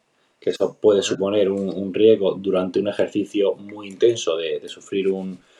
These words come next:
Speaker 1: una arritmia y, y la muerte. Y,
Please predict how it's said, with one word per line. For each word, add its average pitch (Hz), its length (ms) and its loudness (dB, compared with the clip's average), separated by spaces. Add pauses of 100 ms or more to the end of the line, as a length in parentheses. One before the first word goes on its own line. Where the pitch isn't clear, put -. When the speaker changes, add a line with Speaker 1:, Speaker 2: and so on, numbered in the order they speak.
(260)
Speaker 1:
una 104 240 0
arritmia 101 460 4
y, 80 280 -4
y 85 40 -6
la 80 120 -2
muerte. 113 480 0 (320)
Y, 135 280 4